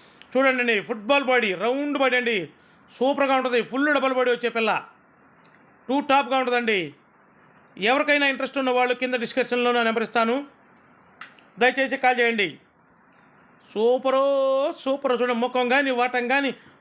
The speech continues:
బాడీ కడుసుగా చూడండి, సూపర్ ఉంటుంది పిల్ల వచ్చేసి. టూ టాప్గా ఉంటుందండి పిల్ల. కాకి డేగ కలర్ కూడా మంచి కలర్ అండి, అందరూ ఇష్టపడే కలరు, మంచి కలరు.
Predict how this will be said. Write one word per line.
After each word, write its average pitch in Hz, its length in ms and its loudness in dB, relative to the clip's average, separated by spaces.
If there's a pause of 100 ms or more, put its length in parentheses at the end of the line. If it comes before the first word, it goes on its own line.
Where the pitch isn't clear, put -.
బాడీ 247 260 2
కడుసుగా 254 400 0
చూడండి, 240 380 0
సూపర్ 254 300 -2
ఉంటుంది 240 300 -4
పిల్ల 240 180 -2
వచ్చేసి. 233 320 0 (680)
టూ 277 100 0
టాప్గా 269 340 2
ఉంటుందండి 240 340 0
పిల్ల. 214 380 0 (1000)
కాకి 254 360 2
డేగ 240 280 2 (840)
కలర్ 233 220 2
కూడా 247 220 0
మంచి 254 240 -4
కలర్ 254 240 2
అండి, 220 180 0 (1000)
అందరూ 240 260 2
ఇష్టపడే 233 360 0
కలరు, 220 260 -2
మంచి 226 280 -4
కలరు. 233 320 0